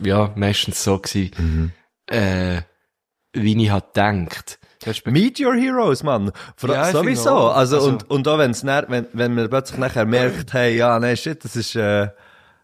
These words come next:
Speaker 2: das ist jetzt irgendwie nicht, nicht cool gewesen oder so, das, äh,
Speaker 1: Ja.
Speaker 2: hat, ist ja das vielleicht auch noch,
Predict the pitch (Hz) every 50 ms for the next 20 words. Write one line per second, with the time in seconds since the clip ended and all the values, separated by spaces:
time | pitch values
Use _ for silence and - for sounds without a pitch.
0 | _ _ - - 117 - - 113 107 101 - 123 113 - - 135 120 113 113 123
1 | 117 127 135 - - - 131 143 - - - 156 151 143 - - 151 135 127 127
2 | 135 123 - 135 123 - - - - - 120 113 - 107 113 113 113 117 120 135
3 | 117 - - 120 - - 139 127 123 147 135 - - 156 147 127 - - - 117
4 | 135 151 147 143 143 131